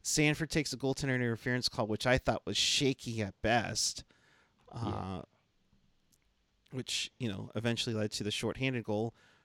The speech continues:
Speaker 1: Curtis Gabriel, I guess, pissed off Wes McCauley, um, with apparently, you know, not lighting, liking potatoes. Uh, so he gets a misconduct.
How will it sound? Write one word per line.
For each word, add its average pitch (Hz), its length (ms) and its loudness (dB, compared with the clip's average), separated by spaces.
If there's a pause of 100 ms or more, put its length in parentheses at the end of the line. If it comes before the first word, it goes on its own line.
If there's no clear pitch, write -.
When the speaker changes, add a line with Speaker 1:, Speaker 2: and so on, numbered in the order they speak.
(120)
Speaker 1:
Curtis 170 340 2
Gabriel, 135 500 0
I 120 100 2
guess, - 460 0 (340)
pissed 147 280 0
off 135 240 4
Wes 127 200 2
McCauley, 123 720 0 (640)
um, 107 380 0 (340)
with - 180 -8
apparently, 110 680 -2 (120)
you 110 160 -6
know, 98 60 -4 (260)
not 113 220 -4
lighting, 113 340 -2 (140)
liking 110 320 -6
potatoes. 123 720 2 (600)
Uh, 104 520 -6 (180)
so 120 200 -4
he 117 140 -10
gets 127 280 -6
a 113 240 -4
misconduct. 107 760 -6